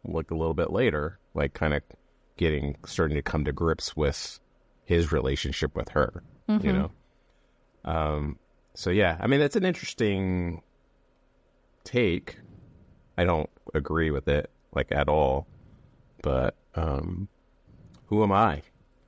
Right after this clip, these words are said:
Speaker 2: I mean,
Speaker 1: But a
Speaker 2: Adama's,
Speaker 1: machine.
Speaker 2: he's saying that she was more than a machine to me. She was a, a vital part of our team.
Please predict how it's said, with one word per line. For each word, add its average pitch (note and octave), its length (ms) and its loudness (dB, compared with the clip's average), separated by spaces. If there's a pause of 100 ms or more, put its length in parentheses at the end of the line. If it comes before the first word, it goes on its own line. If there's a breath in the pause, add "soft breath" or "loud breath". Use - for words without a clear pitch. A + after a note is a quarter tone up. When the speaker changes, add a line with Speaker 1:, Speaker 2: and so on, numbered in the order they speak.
(840 loud breath)
Speaker 2:
I A#3+ 80 0
mean, A3 360 4
Speaker 1:
But A#3 160 2
a A#3 40 8
Speaker 2:
Adama's, A3+ 260 10
Speaker 1:
machine. F#3+ 300 2
Speaker 2:
he's - 180 2
saying G#3+ 440 4
that F#3 200 2
she - 160 0
was G3 180 2
more G3 340 6
than G3 140 4
a F#3 60 4
machine F#3+ 440 -2
to - 100 -6
me. F3+ 500 -4 (340)
She E3+ 380 -2
was F3 560 2 (520)
a, F3 240 -2 (220)
a F3+ 80 -2
vital F3+ 440 2
part F3+ 260 4
of F3 100 4
our E3 120 0
team. F3+ 560 -8